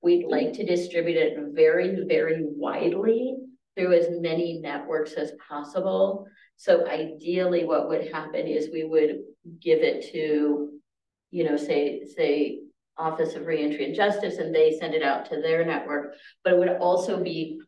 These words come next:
wonderful <laughs> if there are other networks. Hope Solutions, I get your mailing list. <laughs> I, I'm like, "Oh my gosh, it's on the twenty-sixth. I gotta remember to, like, like, get it at because I got a party to get to <laughs> that night to hear about what's going on with Hope Solutions," you know.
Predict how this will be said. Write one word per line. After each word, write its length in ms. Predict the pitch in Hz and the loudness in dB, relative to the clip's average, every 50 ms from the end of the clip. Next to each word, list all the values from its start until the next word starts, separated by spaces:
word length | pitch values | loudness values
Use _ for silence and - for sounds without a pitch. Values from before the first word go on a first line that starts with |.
| _ _ _ | _ _ _
wonderful 1800 | 175 165 170 175 180 190 208 233 254 254 247 226 220 - - - - - - - _ 226 220 - 220 220 - 262 294 277 262 262 269 262 - | -6 -6 -4 -2 0 2 4 4 6 6 4 4 2 0 0 0 -4 -8 -12 -2 _ 0 0 2 0 2 4 4 2 4 4 2 2 2 0
<laughs> 20 | - | -4
if 460 | - - - - 208 190 190 - - | -4 -2 -2 0 2 2 0 2 2
there 140 | 175 165 165 | 2 4 4
are 240 | 165 165 165 - - | 4 2 0 0 0
other 380 | 269 339 392 381 349 - - - | 2 2 2 2 2 2 4 4
networks. 580 | 247 - - - - - - - 190 - - _ _ - - _ - - _ _ _ _ _ _ _ _ _ _ _ _ _ | 4 2 0 0 -2 -4 -4 -6 -6 -8 -14 _ _ -20 -20 _ -20 -20 _ _ _ _ _ _ _ _ _ _ _ _ _
Hope 160 | - - - - | 2 2 2 0
Solutions, 540 | - - - - - - - 226 294 294 - 202 196 196 - - - | -4 -6 -6 -6 -6 -6 -4 -4 -4 -2 -2 -4 -4 -6 -8 -6 -2
I 220 | - - - - - | 0 0 0 4 4
get 180 | 170 - 170 | 4 4 4
your 320 | 160 160 165 160 165 160 - | 2 2 0 0 -2 -2 -2
mailing 500 | 165 - 165 160 156 151 170 175 175 175 | -2 2 2 2 4 6 4 6 6 6
list. 300 | 190 208 - 190 - - | 4 4 4 2 0 0
<laughs> 20 | |
I, 140 | 226 220 277 - 247 269 285 285 - - - - 330 - 190 190 - 277 269 - - - | 2 2 4 4 6 6 6 6 4 4 0 -2 -2 -2 2 2 2 2 2 -2 -2 0
I'm 120 | 202 220 226 | 2 4 6
like, 180 | 226 226 220 220 | 6 6 4 4
"Oh 140 | 226 247 247 | 4 4 4
my 100 | 240 240 | 4 4
gosh, 220 | 254 233 220 220 | 4 2 4 2
it's 160 | 226 214 220 | 2 2 4
on 100 | 233 240 | 4 4
the 140 | 240 233 - | 2 2 4
twenty-sixth. 500 | - 262 240 233 254 285 269 220 - - | 4 4 4 4 4 2 2 2 4 2
I 40 | 190 | 2
gotta 220 | 202 220 214 220 | 2 2 2 2
remember 300 | 214 214 220 226 202 170 | 0 0 0 0 -2 -2
to, 120 | - - 170 | -2 0 0
like, 160 | 170 165 - 226 - - - - 247 254 - - - | 0 0 -2 -6 -10 -10 -10 -8 -6 -6 -6 -8 -2
like, 200 | - 185 - - | 0 2 2 4
get 100 | 220 220 | 4 2
it 120 | 214 220 220 | 2 4 2
at 200 | 220 220 - - | 2 2 2 0
because 180 | 220 - 294 | 0 0 2
I 60 | 202 | 2
got 180 | 202 208 208 208 | 2 2 2 2
a 40 | 208 | 2
party 240 | 226 233 233 226 214 | 4 4 4 4 4
to 80 | 196 | 2
get 240 | - 233 - - - | 2 2 2 0 -4
to 100 | - 233 | -4 2
<laughs> 200 | 254 285 277 269 | 2 4 4 4
that 200 | - - 190 208 | 2 0 0 2
night 220 | 233 247 247 240 - | 2 2 2 0 2
to 100 | - - | 0 0
hear 200 | - 226 233 214 | 2 4 2 4
about 180 | 208 202 - | 4 2 2
what's 140 | - - - | 2 0 0
going 180 | - 202 202 208 | 0 2 2 2
on 160 | 196 196 190 | 2 0 0
with 160 | 185 - 214 | 0 0 -2
Hope 140 | 214 208 - | -2 -2 -4
Solutions," 500 | - 214 202 226 226 220 - - - - | -6 -2 0 2 0 0 -2 -6 -10 -6
you 120 | 175 160 | -6 -6
know. 60 | 160 | -6